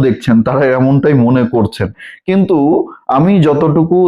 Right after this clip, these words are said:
দেখলাম, আমি যতটুকু বুঝলাম, আমার মনে হয় এর পিছনেও একটা রাজনীতির খেলা রয়েছে। দেখুন, গত কয়েকদিনে পশ্চিমবঙ্গে অনেকগুলো ঘটনা ঘটে গেছে। ট্যাব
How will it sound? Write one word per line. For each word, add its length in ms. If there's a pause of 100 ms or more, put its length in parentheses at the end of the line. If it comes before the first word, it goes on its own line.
দেখলাম, 440
আমি 240
যতটুকু 520
বুঝলাম, 460
আমার 280
মনে 240
হয় 300 (340)
এর 160
পিছনেও 480
একটা 200
রাজনীতির 640
খেলা 320
রয়েছে। 440
দেখুন, 240 (200)
গত 220 (160)
কয়েকদিনে 460
পশ্চিমবঙ্গে 760 (320)
অনেকগুলো 500
ঘটনা 460
ঘটে 320
গেছে। 300
ট্যাব 200